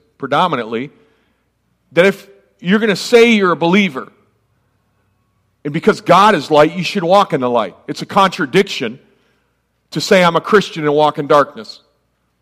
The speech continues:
Why? 'Cause God is light. And that, that God that you've proclaimed, that God you've come to faith in, that God you have a relationship, He is light. And so God's character is the foundation of all He's about to, about to say.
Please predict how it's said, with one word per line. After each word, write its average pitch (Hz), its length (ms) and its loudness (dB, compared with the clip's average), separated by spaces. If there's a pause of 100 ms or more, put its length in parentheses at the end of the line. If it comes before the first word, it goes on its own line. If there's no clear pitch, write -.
(540)
Why? 156 300 2
'Cause 139 220 -6
God 147 240 2
is 123 100 -10
light. 139 420 2
And 139 120 -6
that, 139 160 -2 (220)
that 151 220 2
God 175 280 4
that 147 100 -4
you've 165 240 -6
proclaimed, 175 720 -2 (160)
that 135 160 -4
God 170 260 4
you've 165 160 -10
come 165 220 -2
to 151 80 -2
faith 180 380 -4
in, 143 100 -4
that 147 160 -4
God 165 220 2
you 165 80 -6
have 156 120 2
a 156 40 0
relationship, 147 1120 -2
He 185 180 0
is 160 120 -4
light. 143 340 -4 (1080)
And 143 120 -10
so 175 180 2
God's 175 380 0
character 190 580 0
is 143 80 -8
the 156 80 -8
foundation 165 640 -2
of 143 80 -4
all 160 200 2
He's 151 420 -10 (340)
about 135 340 -2
to, 135 140 -10 (240)
about 135 300 -2
to 135 80 -12
say. 98 360 -6